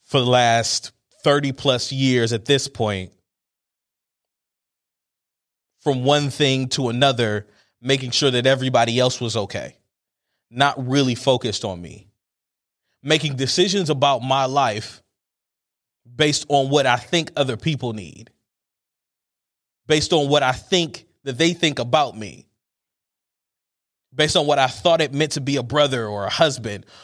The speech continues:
or a pastor or a friend. What did you need me to be? That's what I was doing.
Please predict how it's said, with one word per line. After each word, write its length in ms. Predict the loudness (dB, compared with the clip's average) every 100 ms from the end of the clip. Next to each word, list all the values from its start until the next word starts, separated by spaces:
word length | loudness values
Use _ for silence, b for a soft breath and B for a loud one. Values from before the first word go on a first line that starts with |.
| B
or 380 | 0 2 2 0
a 140 | -2
pastor 720 | -2 2 2 2 -2 -4 -4 -4
or 500 | -4 0 2 0 -2
a 60 | -6
friend. 580 | -4 2 2 2 -4 -12 b b b _
What 320 | 0 0 2
did 200 | 0 0
you 220 | 0 0
need 260 | 0 -2 -2
me 140 | -2
to 100 | -2
be? 560 | -2 0 0 -2 -6 -12 _ _ _ _ _ _ _ _ _ _ _
That's 320 | 0 0 2
what 140 | 2
I 80 | 2
was 200 | 0 -6
doing. 380 | -6 -6 -14